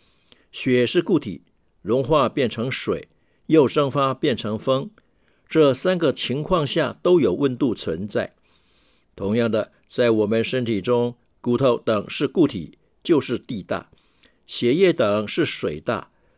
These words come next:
空气气息等是风大，而体温呢，就是火大。但更深层的实相并不是这样，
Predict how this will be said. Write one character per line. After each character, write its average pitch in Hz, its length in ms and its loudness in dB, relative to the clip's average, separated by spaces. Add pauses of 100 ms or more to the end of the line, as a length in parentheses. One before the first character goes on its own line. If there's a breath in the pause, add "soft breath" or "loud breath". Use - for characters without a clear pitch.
空 160 260 -2
气 151 240 -2
气 123 240 -2
息 113 460 -4
等 95 300 -2
是 147 160 -4
风 147 340 -2
大， - 300 -4 (400 soft breath)
而 147 120 0
体 131 220 -2
温 170 220 2
呢， 143 240 -2 (160)
就 127 200 2
是 117 160 -4
火 80 360 -6
大。 - 240 -8 (1200 soft breath)
但 117 200 -2
更 131 220 -2
深 135 320 -2
层 117 220 -8
的 113 200 2
实 98 220 -6
相 107 240 -4
并 120 240 -4
不 - 100 -8
是 107 160 -6
这 104 180 -2
样， 98 200 -4